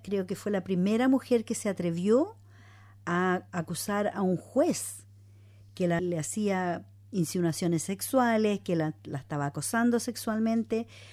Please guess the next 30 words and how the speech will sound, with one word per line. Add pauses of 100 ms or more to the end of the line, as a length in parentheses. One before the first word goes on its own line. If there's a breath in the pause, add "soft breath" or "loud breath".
(120)
Por
supuesto
que
esta
mujer (180 loud breath)
fue
a
la
corte,
fue
a
la (140)
corte, (100)
a
la
alta
corte,
a
la
Corte
Suprema
con
el
caso. (320 loud breath)
Perdió
el
caso, (400 loud breath)
no
le
creyeron.